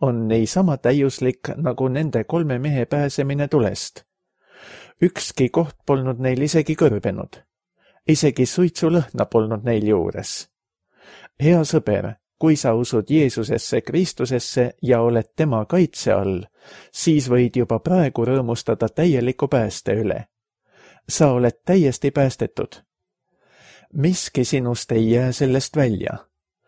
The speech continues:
Sa ei kuulu talle mitte ainult teatud osas.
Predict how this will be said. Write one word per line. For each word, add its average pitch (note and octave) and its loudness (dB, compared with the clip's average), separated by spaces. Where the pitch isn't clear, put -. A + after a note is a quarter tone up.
Sa D#3 2
ei B2+ 4
kuulu B2+ 2
talle B2+ 2
mitte B2+ -4
ainult B2+ 0
teatud D#3 0
osas. - 0